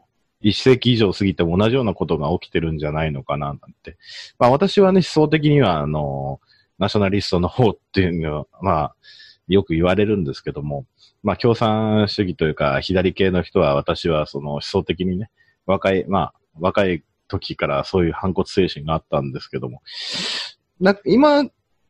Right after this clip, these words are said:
今こう考えてみると、なるほどなというの結構出てきて、そうですね、学生の頃、途中で読むの諦めちゃったんですけど、マルクスの資本論なんかもあったり、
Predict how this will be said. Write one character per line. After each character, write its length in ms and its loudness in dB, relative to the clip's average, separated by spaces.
今 460 6
こ 460 4
う 120 -4
考 300 8
え 80 6
て 140 4
み 120 2
る 120 0
と、 100 0
な 160 6
る 100 6
ほ 140 2
ど 80 2
な 140 4
と 180 -2
い 160 6
う 160 6
の 120 2
結 200 0
構 160 2
出 120 4
て 100 2
き 100 -14
て、 220 0
そ 220 4
う 40 0
で 80 -4
す 140 -6
ね、 180 2
学 280 -4
生 200 2
の 100 2
頃、 400 4
途 140 -2
中 140 0
で 60 4
読 140 2
む 60 -2
の 160 0
諦 220 2
め 100 0
ち 60 -6
ゃ 40 -2
っ 40 -8
た 160 -2
ん 80 -6
で 100 -6
す 100 -16
け 60 -8
ど、 140 -4
マ 100 4
ル 100 -2
ク 100 -12
ス 140 -10
の 140 -2
資 160 -8
本 220 2
論 180 0
な 100 -8
ん 60 -12
か 120 -12
も 220 -12
あ 120 -8
っ 60 -20
た 120 -2
り、 240 -2